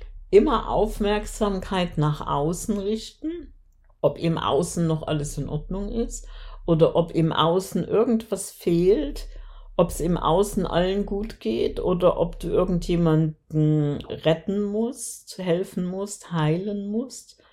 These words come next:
bevor du wieder dich entspannen kannst. Und ehrlich, äh, du kommst nie dazu, was zu empfangen, weil dann kommt nämlich schon der Nächste und der Nächste und der Nächste, den du behilflich sein musst.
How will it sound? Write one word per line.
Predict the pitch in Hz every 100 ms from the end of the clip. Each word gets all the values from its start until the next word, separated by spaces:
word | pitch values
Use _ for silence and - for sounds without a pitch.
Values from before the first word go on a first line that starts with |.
| _ _ _ _ -
bevor | 170 170 - 190 185 180
du | - 196 214 226 180 151 - -
wieder | 107 143 151 180 196 190
dich | 175 190 185 -
entspannen | 170 - 202 196 175 165 170
kannst. | 180 170 185 233 294 - - - _ _ _ _ _ _ _ _
Und | 175 175
ehrlich, | - 165 185 202 - -
äh, | 175
du | 160 160
kommst | 180 175 180
nie | 180
dazu, | 170 175 285 247
was | 160 -
zu | 160
empfangen, | 143 151 - 190 175 156 170 160
weil | 156
dann | 156
kommt | 165 175
nämlich | 165 160
schon | 156 160
der | 151
Nächste | 147 156 185 - 151
und |
der | 147
Nächste | 147 147 160 151
und | 135
der | 135
Nächste, | 143 190 208 - 214 233 - _ - - _ 160
den | 165
du | 165
behilflich | 165 165 185 180 185 175
sein | - 165 165 175
musst. | 170 196 240 - - -